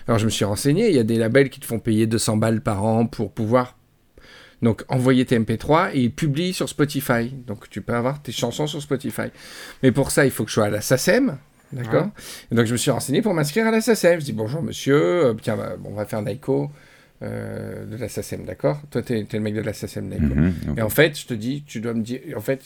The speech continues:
Speaker 1: il, pour que je sois à la sacem, il faut que j'ai été diffusé dans, trois fois dans des radios F M ou que j'ai fait des spectacles, d'accord ? Alors, j'appelle le type de la sacem. Allô ?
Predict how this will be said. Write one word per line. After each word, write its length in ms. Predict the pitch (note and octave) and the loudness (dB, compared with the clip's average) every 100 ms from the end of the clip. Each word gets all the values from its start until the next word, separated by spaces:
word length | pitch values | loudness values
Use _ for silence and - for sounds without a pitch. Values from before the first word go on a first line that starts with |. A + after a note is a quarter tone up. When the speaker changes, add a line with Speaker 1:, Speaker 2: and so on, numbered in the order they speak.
| B2+ | -14
Speaker 1:
il, 80 | |
pour 280 | A#2 - A2 | -12 -8 -8
que 100 | - | -6
je 60 | G#2 | -2
sois 140 | C#3 | 0
à 20 | |
la 80 | C3 | 0
sacem, 360 | A#2 A2+ C3+ C#3 | -2 -4 -2 -2
il 80 | A2+ | -4
faut 120 | G#2+ | -8
que 80 | G#2 | -10
j'ai 280 | G2 A2 | -8 -6
été 200 | G#2 A2 | -6 -6
diffusé 400 | G#2 G2 G#2 G#2+ | -8 -8 -6 -6
dans, 440 | B2+ A2 G2 F#2 F2+ | -4 -4 -6 -8 -8
trois 180 | - C#3 | 0 0
fois 220 | C#3+ D3 | 2 0
dans 260 | C3+ A2+ A2+ | 0 -4 -4
des 120 | A2 | -4
radios 320 | A2 A2+ G#2+ | -4 -2 -2
F 120 | - | -2
M 220 | A2 A#2 - _ _ | -6 -6 -10 _ _
ou 80 | C3 | -2
que 60 | A2+ | 0
j'ai 100 | A2 | 0
fait 140 | B2 | -2
des 80 | A2 | -4
spectacles, 420 | - A2 G2+ - - | -6 -8 -10 -14 -18
d'accord ? 280 | A2 B2+ - - - - - _ | -14 -14 -16 -20 -20 -20 -20 _
Alors, 180 | G#2 G#2 | -2 0
j'appelle 300 | G2 G#2+ G#2+ | 0 -2 -4
le 60 | A2 | -10
type 160 | - G#2 | -10 -12
de 40 | |
la 60 | F#2+ | -10
sacem. 320 | G#2 - G#2+ - - - _ _ - | -12 -12 -14 -16 -20 -20 _ _ 2
Allô ? 380 | B2 D#3+ B3+ | 6 8 6